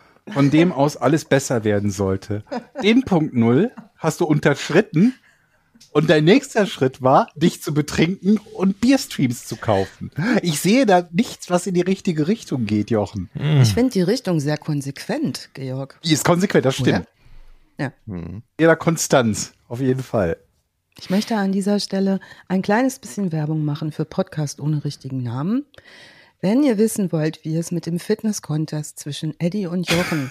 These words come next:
Speaker 1: <laughs>
Speaker 3: bis Dezember weitergeht,
Speaker 1: Contest.
Speaker 3: Contest, und ihr das, wie ich, spannender fändet als Elon Musk und den alten Zuckerberg.
Speaker 4: Mhm.
Speaker 3: Was sowieso nicht stattfindet, also wir zählen auf euch.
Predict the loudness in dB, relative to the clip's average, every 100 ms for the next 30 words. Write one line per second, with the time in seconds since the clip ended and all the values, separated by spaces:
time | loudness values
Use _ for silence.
0 | -4 -4 -4 -8 -8 -4 -2 0 0 -2
1 | -2 -4 -4 0 0 -2 _ _ _ _
2 | -14 -12 -10 -12 -14 _ _ -20 -20 -20
3 | -10 -4 -4 -2 -4 -4 -10 _ _ _
4 | _ -4 -2 0 -2 -2 -2 -6 -12 _
5 | _ _ -4 0 4 4 4 -2 -18 _
6 | _ _ -14 -4 0 4 4 4 0 -2
7 | 0 2 2 0 -4 -4 -4 0 2 2
8 | 0 -2 -2 -4 -8 -16 _ -2 -2 -2
9 | -2 -4 -2 -2 -2 -4 -4 -4 -4 -6
10 | -12 _ _ _ _ -8 -2 -2 -2 _
11 | _ _ _ _ _ _ -2 0 0 0
12 | 2 4 2 0 -2 0 0 0 -2 -2
13 | -2 -6 -2 0 0 -2 -8 -8 -8 -10
14 | -14